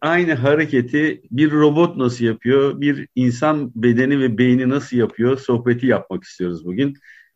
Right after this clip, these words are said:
Biraz da biz eğlenelim. <laughs> Buradan da bir giriş yapmış olalım dedik bu sürece. Ben şöyle bir örnek ortaya atsam, ne dersiniz? Bir fincan kahvenin,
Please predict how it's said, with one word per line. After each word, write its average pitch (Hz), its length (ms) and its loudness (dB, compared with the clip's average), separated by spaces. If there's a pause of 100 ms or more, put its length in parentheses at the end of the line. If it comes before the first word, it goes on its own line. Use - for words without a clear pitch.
(160)
Biraz 123 380 0
da 147 120 2
biz 123 120 2
eğlenelim. 98 480 0 (220)
<laughs> - 320 -20
Buradan 123 360 2
da 147 120 0
bir 135 80 0
giriş 113 300 0
yapmış 95 340 -6
olalım 101 480 -2
dedik 120 320 -4
bu 113 220 0
sürece. 98 540 -2 (420)
Ben 160 180 0
şöyle 240 320 2
bir 247 80 2
örnek 226 600 0 (500)
ortaya 147 440 4
atsam, 151 400 -2
ne 180 160 -2
dersiniz? 160 480 -2
Bir 170 160 0
fincan 156 680 -2
kahvenin, 143 680 0